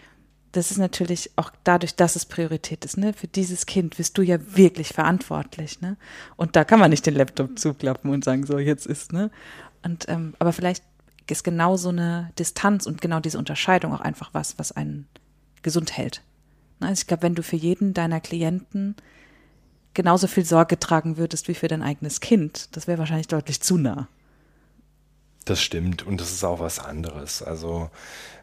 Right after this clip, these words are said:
Speaker 2: wir sind ja nicht Mama oder Papa für
Speaker 1: Mhm.
Speaker 2: unsere Klienten, ne? Wir sind eher ein Begleiter, ja, machen viele Vorschläge und geben Ideen,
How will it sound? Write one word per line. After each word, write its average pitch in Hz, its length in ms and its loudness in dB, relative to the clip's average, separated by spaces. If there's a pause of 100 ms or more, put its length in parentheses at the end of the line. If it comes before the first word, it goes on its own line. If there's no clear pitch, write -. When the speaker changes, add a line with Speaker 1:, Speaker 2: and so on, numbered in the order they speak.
Speaker 2:
wir 90 100 -8
sind 85 220 -6
ja 90 100 0
nicht 85 320 -2
Mama 82 440 -4
oder 78 180 -6
Papa 90 480 -4
für - 160 -12
Speaker 1:
Mhm. 92 160 -4
Speaker 2:
unsere 85 380 -8
Klienten, 82 720 -6
ne? 82 320 -6
Wir 82 80 -14
sind 85 300 -8
eher 82 320 -6
ein 80 160 -6
Begleiter, 95 880 -4
ja, 85 320 -4
machen 80 580 -8
viele 82 280 -12
Vorschläge 90 760 -8
und 87 200 -6
geben 85 240 -8
Ideen, 90 500 -4